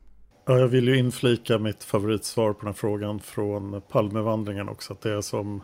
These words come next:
får folk att tänka till ofta är, eh, trettiotvå trettio, Södermalmspiketen och dess konstiga turer under mordkvällen.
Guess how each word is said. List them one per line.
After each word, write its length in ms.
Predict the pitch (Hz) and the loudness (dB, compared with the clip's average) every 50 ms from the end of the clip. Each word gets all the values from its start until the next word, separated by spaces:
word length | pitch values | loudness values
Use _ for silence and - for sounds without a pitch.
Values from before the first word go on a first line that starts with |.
| - - - - - - - - - - - _ _ _ _ _ _ _ _ _ _ _ _ _ _ _ _ - | -14 -20 -20 -20 -20 -20 -20 -20 -20 -20 -20 _ _ _ _ _ _ _ _ _ _ _ _ _ _ _ _ -12
får 440 | - - - 147 143 143 139 135 131 | -6 4 8 10 12 12 12 12 12
folk 440 | - - 131 120 113 104 - - | 10 8 8 8 8 6 4 2
att 80 | 113 - | 2 4
tänka 280 | 131 113 101 - 113 - | 4 4 4 4 2 4
till 480 | - 139 127 113 107 110 107 107 113 | 4 4 4 4 4 2 0 0 -2
ofta 640 | - 123 - - 135 - - - 120 113 110 110 - - | -4 -2 -2 -2 -2 -4 -4 -2 0 2 2 2 2 2
är, 720 | 143 120 117 113 107 107 107 101 104 107 107 104 104 101 104 | 4 4 4 4 4 2 2 0 0 0 0 0 0 0 -2
eh, 40 | |
trettiotvå 560 | 107 - - - 117 - - 113 - 127 120 113 | -4 -4 -2 -2 -2 0 -2 -2 -2 -2 -2 -2
trettio, 580 | - - 113 - - _ - - 101 98 104 | -2 -4 -4 -4 -6 _ -6 -4 -2 -2 -2
Södermalmspiketen 1040 | - - 123 107 113 113 120 117 110 107 - - 104 123 123 117 - - - 104 110 | -2 0 0 2 2 2 2 0 0 -2 -6 -4 0 2 2 2 2 0 -2 -4 -2
och 220 | - 98 - - - | -2 -4 -6 -6 -4
dess 220 | - 120 - - - | -4 -4 -4 -4 -8
konstiga 760 | - - - - - 135 113 104 98 - - - 113 113 110 | -10 -10 -2 0 2 2 2 0 -2 -2 -2 0 2 2 2
turer 540 | - - 117 110 104 110 113 127 135 117 107 | 4 4 4 4 4 2 4 6 6 6 6
under 180 | 104 101 101 | 4 2 2
mordkvällen. 600 | 104 113 107 - - - 117 104 101 98 101 104 | 0 0 0 0 2 2 2 4 2 0 -2 -4